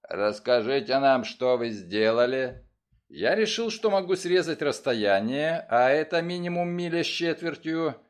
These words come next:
и выиграть время, если пойду на станцию напрямик, через поле гольф-клуба». «Вы так и поступили?» «Да, сэр». «Ночь была тёмной?»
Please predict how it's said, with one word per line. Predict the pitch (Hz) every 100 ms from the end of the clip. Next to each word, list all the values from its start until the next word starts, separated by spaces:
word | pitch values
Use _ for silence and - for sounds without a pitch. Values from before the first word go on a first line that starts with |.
| _
и | 98
выиграть | 143 208 226 202 220 214
время, | 240 269 240 127
если | 123 139 151
пойду | 147 147 151 156
на | 151
станцию | - 220 220 226 233
напрямик, | 233 247 254 233 104 -
через | - 190 220 214
поле | 226 220 196
гольф-клуба». | 190 208 214 220 190 92 76 - _ _ _ _ _ _ -
«Вы | 87 117 120
так | 127 127 120
и | 123
поступили?» | - 117 - 127 113 175 226 208 90 - _ _ _ _ _
«Да, | - 101 107 107
сэр». | - 139 151 - _ _ _ _ _ _ _ -
«Ночь | 95 127 143 117 107
была | 135 139 135
тёмной?» | 127 147 180 214 202 110 73